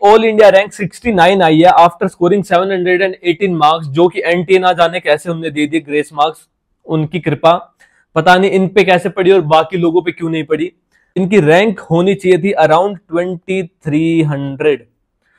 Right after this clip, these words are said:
twenty three hundred, twenty four hundred around इनकी exact rank होनी चाहिए थी।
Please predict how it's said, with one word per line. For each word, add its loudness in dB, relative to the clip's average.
twenty 0
three 0
hundred, 4
twenty -2
four 2
hundred 0
around 2
इनकी -10
exact -2
rank -2
होनी -6
चाहिए -2
थी। -4